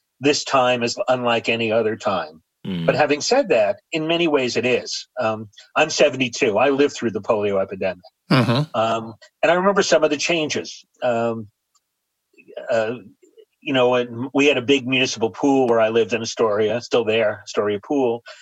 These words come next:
Speaker 1: And they used to have, um, a time when kids could go in alone and swim.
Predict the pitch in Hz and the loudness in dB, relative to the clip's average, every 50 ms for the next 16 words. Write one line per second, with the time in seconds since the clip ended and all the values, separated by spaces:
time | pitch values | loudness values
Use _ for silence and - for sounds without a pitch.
0 | - - _ _ - 127 117 120 120 120 123 131 135 135 120 - - 123 113 120 | -20 -20 _ _ -4 -2 0 0 0 0 0 0 0 0 0 -2 -2 0 2 2
1 | 120 110 110 117 110 92 - - 120 113 107 104 107 107 117 _ - 123 - - | 4 4 2 2 0 -4 -4 -4 -2 0 0 -2 -4 -10 -10 _ -6 -6 -2 0
2 | - 135 131 127 123 127 120 117 113 - - 151 131 - - - 120 110 120 117 | 2 2 2 2 2 0 -2 -4 -2 -2 0 0 0 -2 -4 -2 0 2 2 2
3 | 117 113 113 117 117 117 120 117 110 110 101 95 - - - 123 110 101 - | 2 0 0 2 2 2 2 0 -2 -4 -6 -8 -4 -2 0 0 0 -2 -6